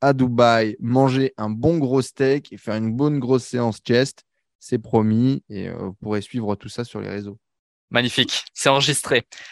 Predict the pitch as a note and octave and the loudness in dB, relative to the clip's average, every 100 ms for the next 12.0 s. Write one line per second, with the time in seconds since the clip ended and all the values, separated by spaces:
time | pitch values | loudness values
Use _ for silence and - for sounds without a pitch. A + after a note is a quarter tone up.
0 | - - B2 D#3+ - F3+ D#3+ D#3+ D3 D#3+ | -20 -6 0 2 4 4 4 4 4 4
1 | - C3+ B2+ C3+ C#3 - B2+ - C3+ C#3+ | -2 -2 0 0 0 -4 -8 -4 0 2
2 | C#3+ C3+ - C3+ A#2+ - B2+ C#3+ B2+ F2+ | 2 0 -4 0 -2 2 2 4 0 -6
3 | - - - - - F3 F#3+ - _ _ | -10 -20 -18 -6 0 2 2 -2 _ _
4 | A#2+ D3 D3+ C3+ C#3+ C#3 - C3+ - B2+ | -10 0 4 4 4 0 -2 -6 -8 -6
5 | B2+ - A#2+ A#2+ A#2 A#2+ A#2 A2+ A2+ B2 | -4 -2 -2 0 -2 -2 -4 -4 -2 2
6 | A#2 A#2+ A2+ A2 A2 - A2 A#2+ G#2+ - | 0 0 -4 -2 -4 -2 -4 -4 -6 -8
7 | C#3 B2+ - A2+ - A#2+ A#2+ - A2+ A2 | -6 -4 -4 -8 -2 0 0 -4 -4 -2
8 | G#2+ G2+ - G#2+ - A2+ G#2+ G#2+ - - | -2 -2 -6 -8 -4 -4 -2 -4 -4 -10
9 | A2+ G#2+ A2 G#2 - - A#2 G#2+ A#2 A2+ | -8 -6 -6 -8 -12 -8 -8 -6 -4 -4
10 | G#2+ A#2+ A#2+ - - - A#2 C3+ B2+ - | -2 -2 -2 -6 -14 -2 2 2 2 -2
11 | - A#2+ C3 B2+ - - B2 A#2 B2 | -8 0 2 2 0 -4 -2 0 0